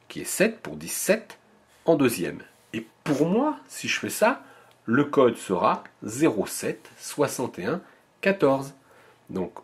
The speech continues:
on y va. Zéro sept soixante et un quatorze.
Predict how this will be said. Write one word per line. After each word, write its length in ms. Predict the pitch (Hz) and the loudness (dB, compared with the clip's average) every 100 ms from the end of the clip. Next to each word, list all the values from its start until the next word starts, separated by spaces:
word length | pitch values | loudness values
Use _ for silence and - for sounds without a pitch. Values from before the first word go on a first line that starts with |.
| - | -8
on 100 | 110 | -6
y 80 | 85 | -2
va. 300 | 104 214 269 - _ _ _ _ - - - - _ _ _ _ _ _ _ _ _ _ _ - | 0 0 -2 -14 _ _ _ _ -18 -16 -16 -20 _ _ _ _ _ _ _ _ _ _ _ -14
Zéro 460 | 87 107 110 101 92 - _ _ _ _ - - | -4 0 2 2 0 -4 _ _ _ _ -20 -20
sept 600 | - - - 156 - - - _ - | -14 -10 -4 -4 -4 -18 -20 _ -20
soixante 600 | - - 117 113 113 104 | -18 -6 -2 0 -2 -4
et 120 | 101 95 | -2 0
un 180 | 170 - - - - - - _ - - - _ _ _ - | 0 -4 -16 -20 -20 -20 -20 _ -18 -16 -20 _ _ _ -4
quatorze. 520 | 180 - 113 113 | -2 4 4 2